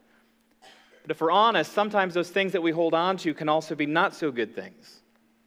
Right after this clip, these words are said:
Maybe wrong things that we either inadvertently realize or don't realize are not true. Unhealthy patterns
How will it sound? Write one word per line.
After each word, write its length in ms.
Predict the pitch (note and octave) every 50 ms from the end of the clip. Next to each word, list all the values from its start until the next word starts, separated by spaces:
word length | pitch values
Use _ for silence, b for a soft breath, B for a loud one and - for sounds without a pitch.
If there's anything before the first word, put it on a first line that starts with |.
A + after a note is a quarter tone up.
| _ _ _ _ _ _ _ _ -
Maybe 280 | - E3+ F3+ F3 F#3
wrong 400 | F3 D#3 F3 E3+ F3+ G3 G3+ G3+
things 400 | F#3 - - D#3 C3 A#2 A2+ A2+
that 180 | G#2+ B2 B2 F#2+
we 160 | C#3 D3 D3+
either 560 | D3 C#3+ D3 D3 C3+ C#3+ C#3 C3+ C3+ C3+ C3 B B B B B B B B
inadvertently 920 | - - D#3 D#3+ D3+ C#3+ C#3+ E3+ E3+ - D#3+ D#3 D3+ C#3+ C3+ C3 C3 C3 A#2+ A2
realize 520 | C3 D3 D#3 E3 E3 D#3+ D#3 D3+ D3 C#3+
or 80 | C#3 C3
don't 240 | B2+ D#3 E3 D3+ A#2+
realize 440 | D3+ D3+ C#3+ C#3 C3+ C3 B2+ B2 C#3
are 300 | - C3 B2+ B2 B2 B2+
not 240 | C3 C3 B2 A#2+
true. 420 | - - - G3 F#3+ C#3+ A2+ G#2+ A#2 -
Unhealthy 500 | - F#3+ G3+ F3+ F#3 G3 G3+ F#3+ F#3 E3
patterns 840 | - - - F#3 F3 F#3 F#3+ E3+ C#3+ A#2 G#2+ G#2 - - - -